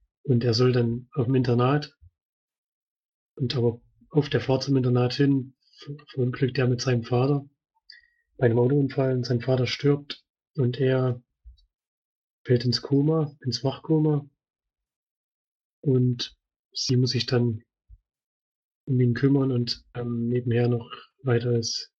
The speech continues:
Kinderpsychologin ihrem Job nachgehen. Und in welche Richtung sich der Film dann noch weiterentwickelt, das will ich noch gar nicht so verraten. Ähm,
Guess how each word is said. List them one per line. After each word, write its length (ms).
Kinderpsychologin 840
ihrem 140
Job 220
nachgehen. 640
Und 140
in 140
welche 360
Richtung 260
sich 160
der 100
Film 200
dann 100
noch 180
weiterentwickelt, 480
das 100
will 80
ich 60
noch 80
gar 100
nicht 100
so 60
verraten. 500
Ähm, 300